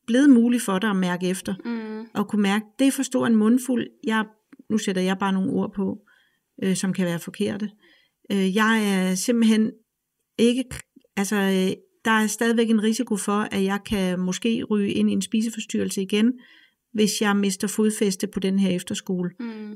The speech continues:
Speaker 1: Så nu tager jeg tiende klasse.
Speaker 2: Mhm.
Speaker 1: Er det rigtigt
Speaker 2: Ja.
Speaker 1: formuleret?
Speaker 2: Ja.
Speaker 1: Ja. Og det synes jeg s-, f-, igen for at bruge det ord, det er fucking sejt. Så jeg vil ønske dig alt muligt held og lykke med tiende klasse.
Speaker 2: Tak.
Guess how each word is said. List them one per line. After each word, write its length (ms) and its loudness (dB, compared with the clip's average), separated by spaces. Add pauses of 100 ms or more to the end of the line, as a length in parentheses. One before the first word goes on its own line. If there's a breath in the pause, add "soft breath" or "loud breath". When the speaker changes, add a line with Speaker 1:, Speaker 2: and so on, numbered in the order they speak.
(120)
Speaker 1:
Så 140 -4
nu 100 2
tager 240 -4
jeg 140 -4
tiende 300 -4
klasse. 400 -4 (120)
Speaker 2:
Mhm. 360 -14 (240)
Speaker 1:
Er 60 -2
det 120 0
rigtigt 320 -4
Speaker 2:
Ja. 60 -6
Speaker 1:
formuleret? 440 0 (160)
Speaker 2:
Ja. 120 -12 (200)
Speaker 1:
Ja. 120 -2 (480 soft breath)
Og 80 -8
det 40 -6
synes 180 -4
jeg 120 0
s-, 280 -10
f-, 680 -16
igen 280 -2
for 140 -6
at 100 -8
bruge 180 -2
det 80 -2
ord, 180 -4
det 80 -6
er 40 -4
fucking 420 -6
sejt. 240 -6 (1800 loud breath)
Så 120 -4
jeg 240 2
vil 120 0
ønske 300 0
dig 120 -4 (280)
alt 240 0
muligt 340 0
held 120 -2
og 80 -6
lykke 340 -4
med 180 -4 (220)
tiende 260 0
klasse. 400 -4
Speaker 2:
Tak. 80 -6